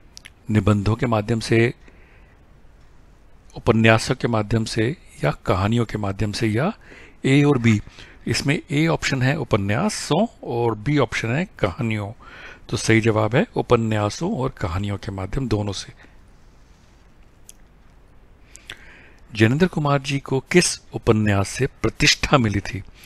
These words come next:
सुनीता से, त्यागपत्र से, परख से या कल्याणी से? सही जवाब है त्यागपत्र से। बाजार दर्शन निबंध में किसका दुर्लभ संयोग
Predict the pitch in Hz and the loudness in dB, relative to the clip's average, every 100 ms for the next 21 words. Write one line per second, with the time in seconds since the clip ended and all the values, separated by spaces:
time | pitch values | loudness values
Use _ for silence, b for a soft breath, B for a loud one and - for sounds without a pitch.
0 | B B B - - 120 117 - 127 - | B B B -10 0 2 2 2 0 2
1 | 139 135 120 107 - 110 - - - 113 | 0 2 0 0 0 -4 -4 -10 -4 -4
2 | - 107 101 - 110 104 104 - 95 95 | 0 2 2 0 0 2 2 2 0 0
3 | 98 95 139 180 - B B B B - | -2 -4 -4 -4 -8 B B B B -6
4 | - 117 135 110 101 98 95 107 226 - | 0 0 2 2 0 -2 -2 -2 -2 -6
5 | b b b - 107 107 170 - - - | b b b -4 -2 0 -2 -8 -16 -18
6 | - 107 - - - - - - - - | -2 -2 0 -8 -10 -12 -20 -20 -20 -20
7 | - - - - - - - - - - | -20 -20 -20 -20 -20 -20 -20 -20 -20 -20
8 | - - B B B B - - - - | -20 -20 B B B B -20 -20 -20 -14
9 | 110 113 107 127 180 165 - 156 123 110 | 2 4 6 4 4 4 4 2 4 2
10 | 120 107 104 - - - 180 120 107 113 | 2 0 0 0 0 2 2 2 0 4
11 | 123 104 - B B B - - 123 123 | 2 2 -10 B B B -4 4 6 8
12 | 131 151 | 6 4